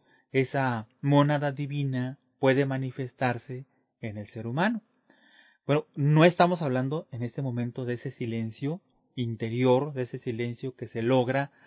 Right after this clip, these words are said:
a través de la disciplina de la meditación, no. Al hablar de un silencio interior, este, estamos refiriéndonos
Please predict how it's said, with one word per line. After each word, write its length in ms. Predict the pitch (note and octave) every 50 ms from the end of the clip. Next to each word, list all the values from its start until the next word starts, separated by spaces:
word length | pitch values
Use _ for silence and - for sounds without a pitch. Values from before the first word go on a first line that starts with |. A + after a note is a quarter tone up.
| - - _
a 120 | - B2 A#2+
través 360 | - - A#2 A2 C3 C3 B2
de 80 | D3 C#3+
la 120 | C3+ B2+
disciplina 640 | A2+ A2+ G#2+ - B2+ - - B2 A#2+ A#2 C3 C3+ B2+
de 100 | B2+ B2
la 140 | A2+ A2 A2
meditación, 760 | A2+ A#2 A2+ A2+ G#2+ - - A#2+ A#2 - - F3+ A3+ C4 A#3 _ _ _ _ _ _ _ -
no. 260 | C3+ D3 F3 F#3+ - _ _ _ _ _ _ _ - - - - - - - _ -
Al 160 | C#3+ C#3+ D3+
hablar 380 | D#3 D#3+ F#3+ A3 A3+ A3+ A3+ - _ _ -
de 160 | E3+ C3 D#3
un 140 | F3 G3+ G3
silencio 420 | - F3 E3+ F3 F3+ E3+ - F#3+
interior, 640 | F3+ E3 - C#3+ C3 C3 C3+ C3 B2+ B2 C3 C3+ C#3 _ _ _ _ _ _ _ _ _ _ - - _ _ _ _ _ _ _ _ -
este, 800 | C3+ B2+ B2+ B2 A#2+ - _ - C3 B2+ A#2+ A#2+ A#2 A#2 - - _ _ -
estamos 580 | C#3 C3+ - - E3+ F3 F#3+ G3 F#3+ E3 - - _ _ _
refiriéndonos 1300 | - C3 C#3 C3+ B2+ - C#3 B2 C#3 D3 E3+ F3 D#3+ C#3+ C3+ B2+ C3+ C3 C3+ C3+ C3+ C#3 C3+ - _